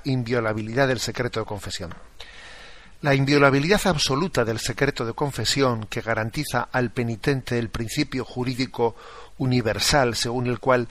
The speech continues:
nadie está obligado a reconocer civilmente su culpabilidad, visibiliza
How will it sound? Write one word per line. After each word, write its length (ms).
nadie 360
está 260
obligado 460
a 40
reconocer 580
civilmente 720
su 180
culpabilidad, 760
visibiliza 760